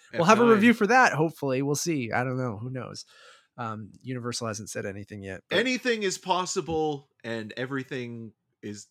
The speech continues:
Speaker 2: not going to happen.
Speaker 1: Yeah. Uh, go check out our Letterboxd H Q, Untitled Podcast.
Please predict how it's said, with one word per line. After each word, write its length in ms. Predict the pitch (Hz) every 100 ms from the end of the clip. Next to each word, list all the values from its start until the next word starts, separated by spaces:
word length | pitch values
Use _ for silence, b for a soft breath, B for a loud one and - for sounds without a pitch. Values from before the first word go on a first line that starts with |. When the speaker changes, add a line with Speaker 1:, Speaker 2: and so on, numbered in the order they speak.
| _
Speaker 2:
not 200 | 107 95
going 160 | 110 95
to 60 | 98
happen. 400 | 98 - - - _ 135
Speaker 1:
Yeah. 280 | 131 110 -
Uh, 240 | - 147 160
go 140 | 160
check 200 | - 190
out 140 | 180 185
our 140 | 175
Letterboxd 720 | 151 151 151 147 139 - - -
H 300 | 151 143 -
Q, 440 | - 190 202 208 202 B B B -
Untitled 500 | 131 131 135 131 -
Podcast. 760 | 151 156 175 165 151 -